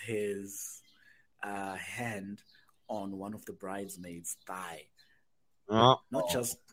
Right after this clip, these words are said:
Speaker 1: you know, not just, like, putting your hand on someone's thigh, like, squeezing it, like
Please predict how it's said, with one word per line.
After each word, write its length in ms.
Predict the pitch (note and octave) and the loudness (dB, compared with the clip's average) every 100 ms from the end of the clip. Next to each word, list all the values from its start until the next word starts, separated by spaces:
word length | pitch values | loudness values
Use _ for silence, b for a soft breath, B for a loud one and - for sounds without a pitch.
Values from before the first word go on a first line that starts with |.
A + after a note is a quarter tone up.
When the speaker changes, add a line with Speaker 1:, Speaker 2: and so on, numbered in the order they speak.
| _ _ _ - - | _ _ _ -20 -8
Speaker 1:
you 120 | A2+ | -2
know, 140 | A#2 A2 | 0 2
not 180 | C3+ C3+ | 2 2
just, 180 | B2+ | 0
like, 160 | G#2+ G2 | 0 -4
putting 260 | - A2+ G#2 | -2 -2 0
your 140 | F2 | -4
hand 300 | F#2 G#2 E2 | -2 -2 -2
on 100 | D2+ | -6
someone's 400 | - F#2 F2+ D#2 | -6 -6 -10 -10
thigh, 180 | - D#2+ | -10 -10
like, 180 | D2+ - | -8 -4
squeezing 720 | - - - - A2+ G2 F2 | -4 -4 -2 2 2 0 -6
it, 220 | D#2 D#2 - - | -8 -10 -16 -10
like 420 | E2 B1 - - | -6 -6 -10 -16